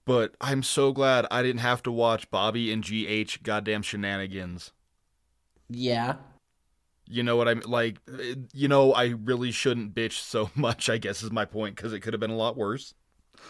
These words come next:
Speaker 1: Um,
Speaker 2: Right.
Speaker 1: y-, yeah, that's where I'm at. Those were my two. I thought I had a third,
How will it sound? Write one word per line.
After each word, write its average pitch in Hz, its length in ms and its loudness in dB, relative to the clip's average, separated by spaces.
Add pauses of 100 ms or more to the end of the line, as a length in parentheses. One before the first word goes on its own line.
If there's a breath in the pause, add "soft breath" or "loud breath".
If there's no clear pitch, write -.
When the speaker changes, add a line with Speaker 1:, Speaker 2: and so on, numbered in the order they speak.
(200 loud breath)
Speaker 1:
Um, 113 500 0 (100)
Speaker 2:
Right. 117 360 0 (1120)
Speaker 1:
y-, 190 160 -18
yeah, 170 380 8
that's 156 240 2
where 160 160 8
I'm 123 100 4
at. 104 240 0
Those 135 220 4
were 139 60 -4
my 123 140 2
two. 104 360 -2
I 104 80 -2
thought 131 200 2
I 120 80 4
had 120 120 4
a 113 60 0
third, 120 320 -2